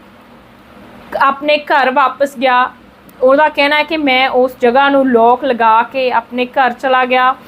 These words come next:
ਤੇ ਜਦੋਂ ਮੈਂ ਵਾਪਸ ਆਇਆ ਤਾਂ ਮੈਂ ਦੇਖਿਆ ਕਿ ਉਸ ਜਗ੍ਹਾ ਦਾ, ਉਸ ਥਾਂ ਦਾ ਲੌਕ ਟੁੱਟਿਆ ਹੋਇਆ ਸੀ ਤੇ ਇ-, ਇੱਥੋਂ ਸਤਾਰਾਂ ਦੀਆਂ ਸਤਾਰਾਂ ਜਿਹੜੀਆਂ ਬੱਕਰੀਆਂ ਨੇ, ਉਹ ਗਾਇਬ ਸੀ। ਉਹਨੇ ਸੀ ਸੀ ਟੀ ਵੀ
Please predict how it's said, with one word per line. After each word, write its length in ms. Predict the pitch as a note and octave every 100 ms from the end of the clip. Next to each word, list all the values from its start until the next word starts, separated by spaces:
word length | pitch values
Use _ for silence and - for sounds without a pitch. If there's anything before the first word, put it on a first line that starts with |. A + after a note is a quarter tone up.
| - - -
ਤੇ 100 | D4
ਜਦੋਂ 420 | C4 C#4 C4 C#4+ D4
ਮੈਂ 280 | C#4 C4+
ਵਾਪਸ 520 | B3+ B3 A#3 - C#4+ C#4
ਆਇਆ 280 | B3 B3
ਤਾਂ 140 | B3+ C#4+
ਮੈਂ 240 | B3+ B3
ਦੇਖਿਆ 460 | A#3+ A#3 A#3 C#4 C4
ਕਿ 180 | C4+ B3+
ਉਸ 260 | A#3+ A#3+ B3 -
ਜਗ੍ਹਾ 300 | A3+ B3 C4
ਦਾ, 120 | B3+
ਉਸ 220 | B3 B3 -
ਥਾਂ 300 | A#3+ G#3+ A3
ਦਾ 160 | A#3 B3
ਲੌਕ 300 | A3 A3 A3+ -
ਟੁੱਟਿਆ 360 | A3 - C4
ਹੋਇਆ 280 | C4+ B3+ B3
ਸੀ 300 | B3+ B3+ B3+ B3 - - - -
ਤੇ 140 | D4 C#4+ A#3+ -
ਇ-, 160 | B3+ B3+ -
ਇੱਥੋਂ 380 | B3+ C4 D4 D4
ਸਤਾਰਾਂ 460 | C#4+ - C#4 D4+ D#4
ਦੀਆਂ 220 | D4 C#4+
ਸਤਾਰਾਂ 540 | C#4 - B3 C4 D4 C#4
ਜਿਹੜੀਆਂ 320 | B3 B3 B3+
ਬੱਕਰੀਆਂ 560 | A#3 - B3+ B3+ B3
ਨੇ, 100 | A#3+ A#3
ਉਹ 140 | A#3 B3
ਗਾਇਬ 400 | G#3+ G#3 A#3 A#3
ਸੀ। 280 | C4+ B3+ C4 - - - - -
ਉਹਨੇ 340 | B3+ D4 E4
ਸੀ 220 | E4+ C#4+ C4
ਸੀ 140 | C#4+
ਟੀ 140 | C#4+ D4
ਵੀ 180 | D4